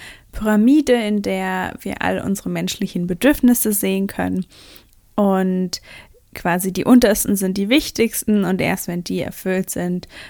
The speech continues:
ähm, kümmern wir uns dann quasi um die nächsthöheren Bedürfnisse. Und das fängt an mit unseren physischen Bedürfnissen,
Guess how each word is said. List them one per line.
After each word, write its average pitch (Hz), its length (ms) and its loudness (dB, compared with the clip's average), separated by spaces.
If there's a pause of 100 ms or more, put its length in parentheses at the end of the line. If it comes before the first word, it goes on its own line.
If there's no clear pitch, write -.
(120)
ähm, 170 240 -8
kümmern 180 460 -2
wir 165 120 -4
uns - 180 -4
dann - 180 -4
quasi - 520 -8
um 170 160 -2
die 165 160 -6
nächsthöheren 165 800 -4
Bedürfnisse. 175 760 -8 (680)
Und 196 140 0
das - 140 -2
fängt 208 380 0 (100)
an 196 260 0
mit 190 160 -2
unseren 180 500 -2
physischen 262 580 4
Bedürfnissen, 196 1000 0